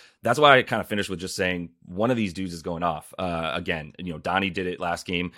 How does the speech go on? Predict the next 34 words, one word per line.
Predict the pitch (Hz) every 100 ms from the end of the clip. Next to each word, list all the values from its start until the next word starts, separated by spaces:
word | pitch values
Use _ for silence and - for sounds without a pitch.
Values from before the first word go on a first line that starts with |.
| -
It | -
could | - 127 110
be | 110
D | 92 104
G, | 90 98 98
who | 98
was | 90
a |
nice | 87 90 101
compliment | - 123 117 82 82
to | 80
him. | 101
It's | 87
not | 87
like | 85
he | 95
didn't | 90 -
play | - 87
well | 95 80 85
and, | 82
and | 82 82
score | - 92
a | 85
bunch | 87
of | 76
points | 98 87
his | 90 85
own, | 92 -
uh, | 87 80
in | 80
his | 98 87
own | 117
right, | 90 82 71
but, | 87 -